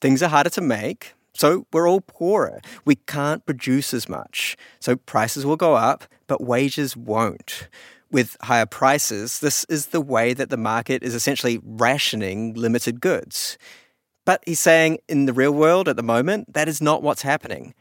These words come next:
Wages, yeah, it's true, they haven't fully kept up with high inflation, but they are going up by a lot, around five percent over the last year, more than normal.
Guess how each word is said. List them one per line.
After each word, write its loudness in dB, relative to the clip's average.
Wages, 2
yeah, 4
it's -4
true, 2
they 2
haven't -6
fully 0
kept -4
up -2
with -10
high -4
inflation, -8
but 2
they 4
are 2
going 0
up -4
by -2
a -4
lot, -10
around 0
five -2
percent 0
over -4
the -10
last -10
year, -12
more 4
than 0
normal. -6